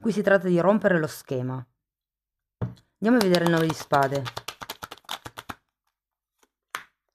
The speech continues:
Asso di denari e imperatrice al contrario. C'è paura ad avere questo nuovo inizio,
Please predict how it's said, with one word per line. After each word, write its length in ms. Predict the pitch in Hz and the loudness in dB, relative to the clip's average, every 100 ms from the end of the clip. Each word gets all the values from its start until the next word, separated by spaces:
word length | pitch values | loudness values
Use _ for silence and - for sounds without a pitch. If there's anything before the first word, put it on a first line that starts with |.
| _ | _
Asso 320 | - 202 - 175 | -6 -6 -4 -4
di 160 | 156 | -4
denari 580 | 151 147 143 147 180 190 _ _ _ _ _ _ _ _ _ _ _ _ - _ _ _ | -4 -4 -2 -2 -4 -6 _ _ _ _ _ _ _ _ _ _ _ _ -20 _ _ _
e 60 | 170 | -2
imperatrice 640 | 190 185 180 175 170 - | 0 2 2 0 -6 -6
al 100 | 160 | -8
contrario. 680 | - 143 135 139 131 135 - | -6 -8 -6 -6 -4 -6 -8
C'è 200 | - 202 202 | -2 -2 2
paura 640 | 202 202 202 196 185 185 | 2 4 2 2 2 0
ad 320 | 170 160 156 | 0 2 2
avere 340 | 156 156 156 | 0 0 -2
questo 320 | 151 160 - 160 | -4 -8 -4 -2
nuovo 280 | 165 165 | 0 0
inizio, 680 | 175 170 156 - - 180 208 | 0 0 -2 -8 -4 -2 -2